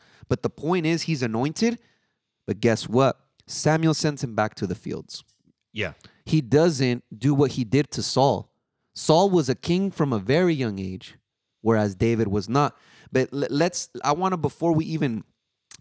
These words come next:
Speaker 1: end this episode, I just wanna give the context of who and how Saul was acting at the time.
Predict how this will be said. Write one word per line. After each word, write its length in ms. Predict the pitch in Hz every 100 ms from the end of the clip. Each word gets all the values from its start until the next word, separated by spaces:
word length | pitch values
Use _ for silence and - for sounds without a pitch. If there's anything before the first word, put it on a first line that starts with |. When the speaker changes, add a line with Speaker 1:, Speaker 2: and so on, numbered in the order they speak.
| -
Speaker 1:
end 200 | 139 139
this 160 | 135 -
episode, 380 | - 147 170 156
I 80 | 151
just 180 | 151
wanna 260 | 156 160 139
give 300 | 104 131 139
the 80 | -
context 540 | - 139 139 143 -
of 120 | 117 98
who 340 | - 151 135
and 160 | 120 107
how 180 | 117 127
Saul 400 | - 131 139 139
was 160 | 123
acting 440 | 104 120 156 139 98
at 140 | 95
the 60 | -
time. 380 | - 107 92